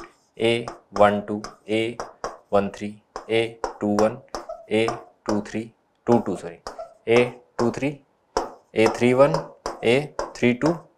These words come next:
और ए थ्री थ्री, ये है अपने पास में डेल्टा। इसने कुछ वैल्यूज को इधर उधर किया है, वो अपने को इसकी फॉर्म में लेके आने हैं और बताना है कि आंसर क्या आएगा। देखो, सबसे पहले तो ए वन वन चाहिए ना,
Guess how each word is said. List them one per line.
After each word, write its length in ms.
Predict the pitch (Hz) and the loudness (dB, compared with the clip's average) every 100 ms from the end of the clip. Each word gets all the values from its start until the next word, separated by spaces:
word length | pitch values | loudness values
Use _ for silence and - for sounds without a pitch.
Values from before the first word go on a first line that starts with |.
| _ - - - | _ -20 -18 0
और 120 | 104 | 6
ए 120 | 123 156 - - - | 6 6 -4 -16 -14
थ्री 140 | 90 | -14
थ्री, 160 | - - - _ _ _ - | -14 -18 -18 _ _ _ 0
ये 200 | 120 180 | 8 10
है 80 | 151 | 10
अपने 220 | 143 139 | 8 4
पास 260 | - 131 123 | 4 2 2
में 100 | 156 - _ | -6 -12 _
डेल्टा। 420 | 101 87 - - - _ _ _ - | 2 2 -2 -14 -20 _ _ _ -8
इसने 240 | 120 156 160 | -6 0 0
कुछ 220 | 160 143 | 2 6
वैल्यूज 420 | 131 127 139 131 | 8 8 8 2
को 160 | - 151 | 2 4
इधर 200 | 110 104 | 6 6
उधर 240 | 101 107 | 4 2
किया 260 | 104 107 131 | 2 2 2
है, 200 | 180 - _ _ _ | 2 -6 _ _ _
वो 160 | 123 127 | 6 8
अपने 240 | - 104 | 8 2
को 140 | 104 139 | 0 -2
इसकी 380 | - 131 - 165 | -2 -6 2 2
फॉर्म 280 | - 127 123 | 4 2 2
में 80 | |
लेके 260 | 110 101 98 | 2 2 2
आने 220 | 90 113 | -2 -4
हैं 100 | 151 | -8
और 120 | 151 92 | -12 -8
बताना 380 | 113 92 101 | -6 -4 -6
है 160 | 156 160 _ _ | -10 -14 _ _
कि 100 | 85 | -10
आंसर 360 | - - 156 _ _ _ | -8 -12 -18 _ _ _
क्या 120 | - | -4
आएगा। 340 | - - - _ _ _ _ _ _ _ 110 | -4 -6 -18 _ _ _ _ _ _ _ 0
देखो, 160 | 104 | 2
सबसे 480 | - - 147 - 180 | 2 6 6 6 2
पहले 340 | - 127 117 110 | 6 6 6 4
तो 320 | 147 165 - _ _ 131 | 2 0 -6 _ _ 2
ए 140 | 147 | 4
वन 280 | 143 147 175 | 10 10 10
वन 160 | 175 170 | 6 4
चाहिए 300 | 120 120 | 2 2
ना, 140 | 131 | -2